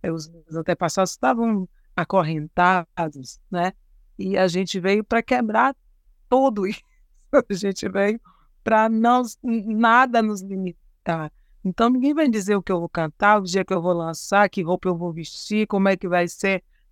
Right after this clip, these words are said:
Não, é que meu guia, meu coração, e é o meu farol, e é, e, e, e foi isso que me fez ser quem eu sou hoje,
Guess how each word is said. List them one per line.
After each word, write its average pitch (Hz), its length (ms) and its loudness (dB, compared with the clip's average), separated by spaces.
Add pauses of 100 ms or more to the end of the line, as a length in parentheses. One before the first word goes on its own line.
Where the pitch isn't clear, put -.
(320)
Não, 220 680 2
é 202 400 -4 (320)
que - 160 -12 (280)
meu 220 480 0
guia, 175 760 0
meu 156 160 -6
coração, 160 760 -4 (500)
e 165 120 -4
é 160 60 2
o 165 60 2
meu 165 200 0
farol, 160 760 0 (460)
e 180 180 0
é, 160 340 -2
e, 180 240 -2
e, 185 300 -6
e - 40 -14 (120)
foi 185 200 0
isso 190 220 -8 (140)
que 208 120 -4
me 226 140 0
fez 185 320 -2
ser 156 260 -4
quem 170 180 -8
eu 160 100 -8
sou 226 340 0
hoje, 185 480 -8